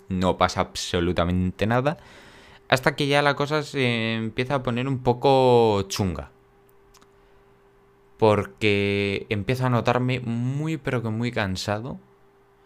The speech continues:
em, con muchísimas ganas de siesta y que no me apetecía nada. O sea,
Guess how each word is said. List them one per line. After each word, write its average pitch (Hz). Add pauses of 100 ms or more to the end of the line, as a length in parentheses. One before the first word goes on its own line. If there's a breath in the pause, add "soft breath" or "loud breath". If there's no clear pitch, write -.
(720 soft breath)
em, 110
con 107
muchísimas 131
ganas 95
de 92
siesta 131
y 131 (160)
que 101
no 95
me 123
apetecía 120
nada. 104 (360)
O 104
sea, 90